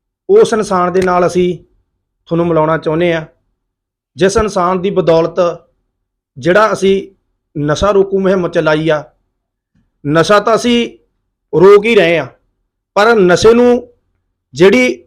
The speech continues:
ਦਲਦਲ ਦੇ ਵਿੱਚ ਬੱਚੇ ਫਸੇ ਹੋਏ ਆ, ਉਹਨਾਂ ਨੂੰ ਨਸ਼ਾ ਉਹਨਾਂ ਦਾ ਰੋਕ ਕੇ ਤੇ ਉਹਨਾਂ ਨੂੰ ਕਿਵੇਂ ਵਾਪਸੀ ਕਰਾਉਣੀ ਆ, ਕਿਵੇਂ ਉਹਨਾਂ ਨੂੰ ਦਵਾਈ ਦਾ ਹੱਲ ਕਰਕੇ ਉਹਨਾਂ ਨੂੰ ਇਸ ਦਲਦਲ ਦੇ ਵਿੱਚੋਂ ਕੱਢਣਾ।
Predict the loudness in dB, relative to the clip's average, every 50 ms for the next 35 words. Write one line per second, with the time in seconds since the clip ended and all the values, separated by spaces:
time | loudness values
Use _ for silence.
0 | _ _ -4 0 0 2 2 2 2 2 2 2 2 2 2 0 0 0 0 0
1 | 2 0 -2 0 2 2 2 2 0 0 0 2 2 4 4 2 2 0 -2 -6
2 | -12 _ _ _ _ _ _ _ _ _ _ _ _ _ _ 0 0 2 2 2
3 | 2 2 2 2 0 -2 -4 -8 -16 _ _ _ _ _ _ _ _ _ -8 -4
4 | 0 0 2 2 4 4 4 4 2 2 2 2 2 4 4 4 4 4 2 0
5 | 0 0 2 2 0 0 0 -2 0 0 0 0 0 -2 -2 0 2 2 2 2
6 | 0 0 -2 -4 -4 -4 -2 -2 0 0 2 0 0 0 0 -2 -6 -10 _ _
7 | _ _ _ _ _ _ _ _ 0 2 4 4 4 4 2 2 2 2 2 2
8 | 2 4 4 4 4 4 2 2 2 0 0 0 -2 -2 -2 -2 -2 -2 -2 -2
9 | -4 -6 -10 _ _ _ _ _ _ _ _ _ _ _ _ _ _ _ _ _
10 | -2 2 2 4 4 4 4 4 4 4 4 2 0 2 2 2 0 2 0 -2
11 | -2 -2 -2 -2 -2 -2 -2 0 0 0